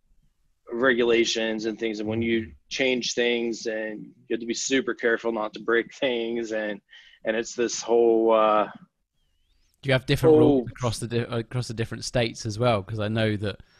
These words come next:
Speaker 2: in lots of industries, like, the fifty states seem to all operate in completely different rules, legal to,
Speaker 1: Yeah.
Speaker 2: you know, for finance and various other things. So
Speaker 1: Yeah, for, well, for us, like, one of the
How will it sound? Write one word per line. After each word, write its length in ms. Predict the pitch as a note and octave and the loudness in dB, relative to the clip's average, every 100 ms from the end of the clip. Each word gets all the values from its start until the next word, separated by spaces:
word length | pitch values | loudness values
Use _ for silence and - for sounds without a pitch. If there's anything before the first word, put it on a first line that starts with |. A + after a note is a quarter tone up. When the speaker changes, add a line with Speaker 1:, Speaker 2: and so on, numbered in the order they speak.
| _ _ | _ _
Speaker 2:
in 220 | A2 G#2+ | -6 -2
lots 240 | A#2 - A2+ | -2 -2 -4
of 80 | |
industries, 580 | G#2+ G2+ G2 - G2 F#2+ | -4 -4 -8 -8 -8 -6
like, 240 | G#2+ F#2+ - - _ _ _ _ _ - | -6 -8 -12 -20 _ _ _ _ _ -12
the 80 | |
fifty 300 | A2+ C3+ C3 | -2 -2 -2
states 300 | A2+ C3 A#2+ | -4 -2 -2
seem 200 | - A#2+ A2 | -2 -4 -2
to 80 | |
all 240 | A#2 A#2 A#2 | -2 2 2
operate 560 | A#2+ B2 A#2 A2 G2+ _ _ _ _ _ _ _ _ _ | 0 0 -2 -2 -4 _ _ _ _ _ _ _ _ _
in 180 | B2+ A2 | -8 -6
completely 420 | A#2 D3 B2+ B2 | -2 0 0 0
different 460 | B2 - B2 G#2+ - | -2 -2 -6 -8 -8
rules, 540 | B2 B2+ B2 A#2 A2 | 0 2 2 0 -2
legal 380 | B2 B2 G#2+ A2+ | 0 2 0 0
to, 60 | |
Speaker 1:
Yeah. 480 | F3 G3+ G3+ D#3 A#2+ A#2 | 8 10 12 10 8 2
Speaker 2:
you 160 | A2+ A2+ | -8 -4
know, 140 | G#2+ | -2
for 100 | G#2+ | -4
finance 540 | - A#2+ A#2 A2+ A2 - | -2 0 0 -2 -4 -6
and 80 | |
various 300 | A2 A#2 G#2 | -2 0 0
other 180 | B2 A2+ | -2 -4
things. 380 | G#2+ G2 F#2 F#2 | -8 -12 -14 -14
So 200 | - G2+ - _ _ - | -12 -12 -12 _ _ 4
Speaker 1:
Yeah, 300 | A#3+ B3 D3+ | 8 8 6
for, 180 | - - | 2 4
well, 160 | F3+ E3+ | 6 6
for 180 | F3+ | 6
us, 320 | D3 E3 G#3 E3 | 8 8 6 4
like, 220 | C#3+ C3 | 4 4
one 160 | C#3+ | 0
of 60 | |
the 60 | D3 | 2